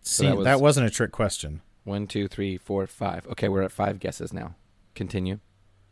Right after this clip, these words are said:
Speaker 2: This is what's entertaining. Can you maybe make a spreadsheet? <laughs> 'Cause that's
Speaker 1: No.
Speaker 2: probably be even more entertaining. <laughs> Um,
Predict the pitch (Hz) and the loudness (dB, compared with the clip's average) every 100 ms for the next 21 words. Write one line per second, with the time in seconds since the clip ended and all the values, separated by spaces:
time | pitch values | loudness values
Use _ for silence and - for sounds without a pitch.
0 | _ _ _ _ _ _ - 131 117 101 | _ _ _ _ _ _ 2 2 2 2
1 | 101 104 95 - 98 87 - 120 120 120 | 2 2 -2 -2 -4 -4 -2 0 2 4
2 | 117 110 104 95 - 101 101 131 135 - | 2 2 0 -2 -2 -4 -2 -4 -4 -8
3 | - 113 _ _ _ _ _ _ _ _ | -14 -16 _ _ _ _ _ _ _ _
4 | _ _ _ _ _ _ _ _ _ _ | _ _ _ _ _ _ _ _ _ _
5 | _ _ _ 104 113 92 101 82 82 85 | _ _ _ -6 -2 -2 -2 -4 -4 -6
6 | 85 80 85 95 85 78 - 82 80 82 | -6 -4 -2 -2 -2 -6 -8 -8 -8 -10
7 | - - _ _ _ _ _ _ 120 123 | -16 -20 _ _ _ _ _ _ 2 4
8 | 113 110 101 | 4 2 0